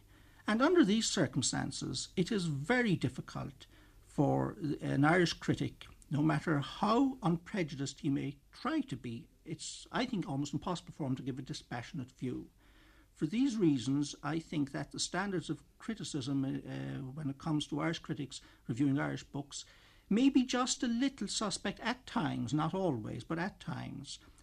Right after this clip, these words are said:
And therefore, I think that if we had a session over a number of years where the Irish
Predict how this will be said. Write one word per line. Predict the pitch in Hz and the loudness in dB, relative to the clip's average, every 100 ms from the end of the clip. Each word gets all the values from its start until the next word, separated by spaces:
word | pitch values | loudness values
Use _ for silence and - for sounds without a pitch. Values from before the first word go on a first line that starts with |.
| - | -14
And | - 143 | -4 -2
therefore, | 143 202 196 143 127 123 - | 0 -2 -2 -4 -4 -4 -2
I | 165 220 | -2 -2
think | - 160 123 - | -2 -2 -2 -4
that | 147 127 - | -8 -8 -6
if | 165 - 156 | -8 -4 -2
we | 139 | -2
had | 131 123 | -2 -4
a | 131 127 135 90 131 123 | -6 -6 -8 -8 -8 -8
session | - 202 202 - 127 120 - - - _ _ - _ | -4 -2 -2 -4 -6 -8 -10 -20 -20 _ _ -20 _
over | - 127 135 131 | -10 -6 -4 -4
a | 127 | 0
number | 139 156 143 | 2 2 2
of | 117 | -2
years | 165 170 127 139 131 | 2 2 2 -2 -4
where | 127 139 135 127 | -4 -2 -2 -2
the | 123 | -4
Irish | 147 190 175 160 | -2 0 0 0